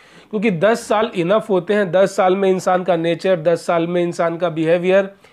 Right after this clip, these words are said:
उसका एड्रेस, उसका क्राइम रिकॉर्ड, बहुत कुछ बदलाव हो सकता है। तो ऐसे में सरकार जो है फिर से पूरी तरीके से सेफ और सिक्योर होना चाहती है, वो आपकी सारी जानकारी फिर से जुटाएगी।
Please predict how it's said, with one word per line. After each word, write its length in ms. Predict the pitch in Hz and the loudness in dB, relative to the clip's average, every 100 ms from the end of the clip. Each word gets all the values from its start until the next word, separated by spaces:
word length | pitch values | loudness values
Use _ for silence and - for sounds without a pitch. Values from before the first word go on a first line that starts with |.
| _ - _ | _ -20 _
उसका 360 | 175 180 - 208 | -8 -4 -2 0
एड्रेस, 500 | 175 160 180 202 - | 0 2 2 0 -2
उसका 280 | 180 160 196 | -10 -4 -2
क्राइम 380 | 175 170 165 190 | -2 0 0 0
रिकॉर्ड, 400 | 180 170 180 190 - - _ _ _ | 0 2 2 2 -2 -14 _ _ _
बहुत 260 | 139 135 196 | -8 -6 -4
कुछ 140 | 240 196 | -4 -2
बदलाव 360 | 202 196 233 | 0 2 0
हो 120 | 190 | 0
सकता 360 | 220 214 185 190 | -4 -6 -4 -4
है। 120 | 175 - _ - _ - | -4 -8 _ -20 _ -2
तो 80 | 185 | 0
ऐसे 240 | 185 269 | 2 0
में 120 | 311 | 0
सरकार 460 | - 208 196 202 208 | 0 0 2 0 0
जो 140 | 190 | 0
है 160 | 185 220 | 2 0
फिर 320 | 220 - 226 | -2 -2 -2
से 220 | 214 233 | 0 -2
पूरी 320 | 220 190 180 202 | -4 -4 -4 -2
तरीके 400 | 185 180 175 170 | -2 -2 -2 -2
से 240 | 202 226 233 - - _ - | 2 2 0 -12 -20 _ -18
सेफ 460 | - 208 214 233 | -4 2 2 2
और 200 | - 190 | 2 2
सिक्योर 520 | 185 214 180 185 196 208 | 2 -2 -2 0 2 2
होना 280 | 185 180 | 2 0
चाहती 420 | 170 170 160 156 175 | 0 0 -2 -2 -2
है, 120 | 208 | -2
वो 180 | 196 175 | 0 0
आपकी 340 | 165 - 202 | 0 -2 -8
सारी 340 | - 165 170 | -2 0 0
जानकारी 540 | 180 175 165 160 160 202 | 2 0 0 -2 -2 -2
फिर 180 | - 165 | -4 -6
से 180 | 147 160 | -4 -6
जुटाएगी। 540 | 156 143 139 131 123 | -4 -4 -4 -4 -10